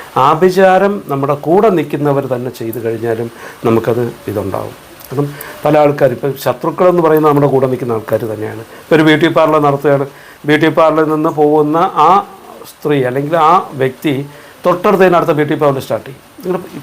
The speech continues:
പലയിടത്തും ഞാൻ കണ്ടിട്ടുണ്ട്. അത് ഏറ്റവും, ആ, ഒരു ഇമ്പോർട്ടൻ്റ്. നമ്മുടെ, നമ്മുടെ കൂടെ നിന്ന് വർക്ക് ചെയ്യുന്ന ഒരാൾ തൊട്ടടുത്ത് തന്നെ അടുത്ത പരിപാടി അവർ സ്റ്റാർട്ട് ചെയ്യും.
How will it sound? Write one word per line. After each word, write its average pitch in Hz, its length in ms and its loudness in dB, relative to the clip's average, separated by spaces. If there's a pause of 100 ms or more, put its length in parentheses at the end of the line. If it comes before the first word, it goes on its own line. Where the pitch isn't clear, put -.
പലയിടത്തും 214 440 0
ഞാൻ 170 140 2
കണ്ടിട്ടുണ്ട്. 117 380 -6 (680)
അത് 220 260 4
ഏറ്റവും, 233 360 2 (260)
ആ, - 20 -2 (220)
ഒരു 170 180 4
ഇമ്പോർട്ടൻ്റ്. 147 360 0
നമ്മുടെ, 180 340 -4
നമ്മുടെ 196 320 2
കൂടെ 160 260 2
നിന്ന് 156 200 0
വർക്ക് 143 180 0
ചെയ്യുന്ന 143 240 -2
ഒരാൾ 131 220 4 (480)
തൊട്ടടുത്ത് 135 440 -2
തന്നെ 131 180 -2
അടുത്ത 107 240 -6
പരിപാടി 110 340 -2 (120)
അവർ 113 200 -4
സ്റ്റാർട്ട് 110 300 -8
ചെയ്യും. 110 160 -8